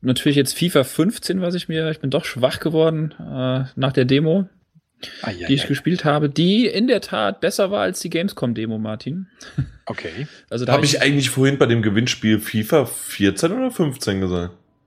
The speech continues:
Speaker 1: Keine Ahnung.
Speaker 3: Also, wenn ich vierzehn gesagt hab, meinte ich fünfzehn.
Speaker 1: Ja, also, also da haben sie auf jeden Fall noch was gemacht zu dem, was wir in der E A Lounge spielen konnten. Und das hat mich dann, ja, es, ne,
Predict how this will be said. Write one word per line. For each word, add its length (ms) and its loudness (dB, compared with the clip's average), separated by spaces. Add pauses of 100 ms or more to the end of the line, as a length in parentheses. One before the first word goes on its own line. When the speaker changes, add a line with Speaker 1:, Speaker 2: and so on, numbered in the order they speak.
Speaker 1:
Keine 280 -16
Ahnung. 200 -20 (580)
Speaker 3:
Also, 300 6
wenn 200 2
ich 140 -4
vierzehn 340 4
gesagt 300 6
hab, 120 4
meinte 280 4
ich 80 -6
fünfzehn. 480 -2 (1600)
Speaker 1:
Ja, 240 6
also, 260 2
also 280 -2
da 220 0
haben 120 -2
sie 80 -2
auf 140 -2
jeden 100 0
Fall 140 -2
noch 100 2
was 160 0
gemacht 300 0
zu 140 0
dem, 180 2
was 160 -2
wir 160 2
in 80 0
der 100 0
E 180 0
A 60 4
Lounge 220 2
spielen 260 0
konnten. 380 -2
Und 400 -2
das 160 -4
hat 160 -2
mich 160 0
dann, 320 2
ja, 320 2
es, 220 -4 (360)
ne, 320 2